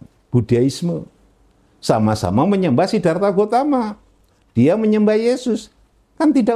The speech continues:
ubahnya, menyembah orang yang diciptakan oleh Tuhan.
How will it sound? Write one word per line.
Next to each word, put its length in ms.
ubahnya, 560
menyembah 640
orang 320
yang 240
diciptakan 640
oleh 160
Tuhan. 480